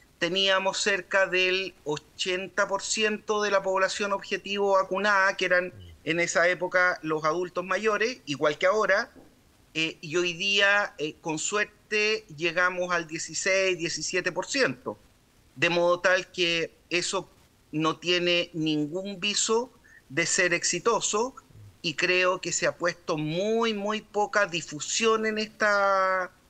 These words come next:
Speaker 2: Mm.
Speaker 1: en esta campaña de vacunación, y nos guste o no nos guste, pero es la única forma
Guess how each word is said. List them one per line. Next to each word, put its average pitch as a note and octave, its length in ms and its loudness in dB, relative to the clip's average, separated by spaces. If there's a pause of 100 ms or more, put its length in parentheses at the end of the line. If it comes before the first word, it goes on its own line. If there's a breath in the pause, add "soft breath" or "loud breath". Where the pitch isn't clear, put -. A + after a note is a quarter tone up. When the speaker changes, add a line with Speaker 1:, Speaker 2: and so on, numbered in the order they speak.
Speaker 2:
Mm. - 300 -10
Speaker 1:
en E3+ 120 0
esta F#3 240 0
campaña F#3+ 440 0
de F#3+ 160 0
vacunación, A3 680 -4 (460)
y E3 100 -8
nos D#3+ 200 -2
guste G3 260 -6
o G3+ 60 2
no F#3+ 100 0
nos F3 160 0
guste, G#3+ 400 -2
pero F3 240 0
es F3+ 80 -2
la E3 100 2
única F#3+ 360 -2
forma G3+ 640 0